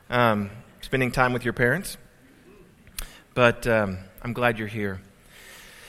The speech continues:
So as, as Caleb mentioned, <clears throat>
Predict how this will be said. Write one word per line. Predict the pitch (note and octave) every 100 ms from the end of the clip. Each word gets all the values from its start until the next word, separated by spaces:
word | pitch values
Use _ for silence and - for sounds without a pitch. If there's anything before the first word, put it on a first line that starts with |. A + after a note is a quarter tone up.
| -
So | - F#3 F3
as, | E3 D#3 -
as | E3 C#3+ -
Caleb | - F3+ F#3 D#3+ D3 -
mentioned, | B2+ E3 - C#3 A3 - - -
<clears throat> | -